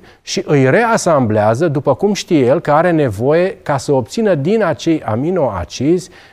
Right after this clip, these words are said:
niște proteine proprii pe care le sintetizează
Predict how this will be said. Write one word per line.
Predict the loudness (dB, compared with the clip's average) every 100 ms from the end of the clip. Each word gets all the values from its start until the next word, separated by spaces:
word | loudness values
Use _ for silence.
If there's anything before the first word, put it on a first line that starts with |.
| -8
niște | -6 0 -2
proteine | 0 -2 0 2 2 2 0
proprii | -2 0 2 2 0 -2 -2 -6 -20 _ _
pe | -4
care | 0 2 4
le | 4 2
sintetizează | 0 0 2 0 0 -4 0 2 2 2 0 0